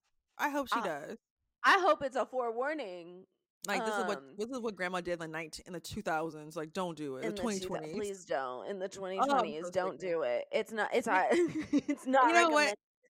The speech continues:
Speaker 1: I do give him credit, like, he got up, took a shower, and left, like, I, he shoulda
Speaker 2: He
Speaker 1: said, "Dude, you
Speaker 2: only
Speaker 1: live here."
Speaker 2: left just because he figured out he was in the wrong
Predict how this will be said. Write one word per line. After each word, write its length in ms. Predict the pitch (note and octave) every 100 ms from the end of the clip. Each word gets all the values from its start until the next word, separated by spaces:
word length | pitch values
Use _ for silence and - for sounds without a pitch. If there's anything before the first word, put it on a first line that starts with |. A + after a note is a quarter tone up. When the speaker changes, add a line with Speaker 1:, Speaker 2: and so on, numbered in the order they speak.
| _ -
Speaker 1:
I 160 | B3+
do 240 | C#4 D4+ D#4+
give 160 | D4+
him 160 | D4 A3+
credit, 360 | - G#3 G#3 E3+
like, 140 | F3+
he 120 | G#3
got 240 | F3+ F#3+ G3+
up, 240 | G3+ F3
took 160 | - E3+
a 60 |
shower, 680 | F3 E3 D#3+ D#3 D#3 D#3 F3 _ _ _ _ _ -
and 200 | F#3+ F3
left, 360 | D#3 C#3 D#3
like, 340 | F#3 F3 E3+ - _ _ _ _ _ _ _ _ _ _ -
I, 300 | A3 A3 - -
he 260 | A3 - A3+
shoulda 340 | - B3 A3 -
Speaker 2:
He 160 | A#4 A#4
Speaker 1:
said, 40 | - -
"Dude, 180 | G4 A4
you 60 | A4
Speaker 2:
only 80 |
Speaker 1:
live 120 | - C#4
here." 260 | C#4+ E4 D#4+
Speaker 2:
left 60 | - _
just 120 | C#4+
because 320 | E4 - E4 F4+
he 140 | D#4+ _
figured 340 | D4 C#4 D#4+ D#4+ -
out 240 | A#3 D4 D4+
he 120 | F4+
was 180 | D4+ D4
in 120 | D4
the 140 | C#4+
wrong 520 | A#3+ A3 C4 C#4+ D#4